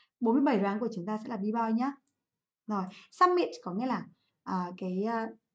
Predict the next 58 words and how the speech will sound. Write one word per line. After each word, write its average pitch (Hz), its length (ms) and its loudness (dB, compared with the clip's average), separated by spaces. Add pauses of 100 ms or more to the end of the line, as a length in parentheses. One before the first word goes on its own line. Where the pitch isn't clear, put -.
nó 294 140 6
có 359 80 8
nhiều 370 140 8
nghĩa 285 80 8
lắm 311 100 4
các 349 60 4
bạn, 262 100 2
ví 254 60 2
dụ 247 100 -2
hội 254 160 2
nghị - 200 6
thượng 269 140 0
đỉnh 196 220 6
này, 185 180 -4 (400)
đúng 185 120 -2
không? 220 180 2 (460)
Hoặc 240 120 -4
cái 277 80 2
đỉnh 247 200 8
núi 220 140 8
cũng 302 100 0
dùng 294 180 2
từ 240 60 2
này 220 140 0
được 247 160 2
nhưng 233 100 0
mà 233 60 -2
ít 311 260 -8
khi 254 220 -4
dùng. 185 180 -4 (540)
Hội 233 160 -2
nghị 226 60 0
thượng 220 140 -2
đỉnh 170 140 0
này. 170 140 -10 (420)
À, 247 260 4
take 403 200 0
place, - 240 -2 (280)
take 349 140 0 (160)
place 226 260 -8
có 190 80 -8
nghĩa 233 100 -6
là 202 120 -4
diễn 311 200 -2
ra. 320 220 2 (800)
Bốn 254 120 4
mươi 330 160 4
tám 220 240 2
của 247 140 -2
chúng 185 120 -4
ta 233 220 -4
sẽ - 120 -12
phải 185 160 -6 (220)
là 180 300 -12 (180)
deduct 302 320 2
nhá. 339 100 2 (760)
Deduct 254 260 -2
nhá. 277 180 0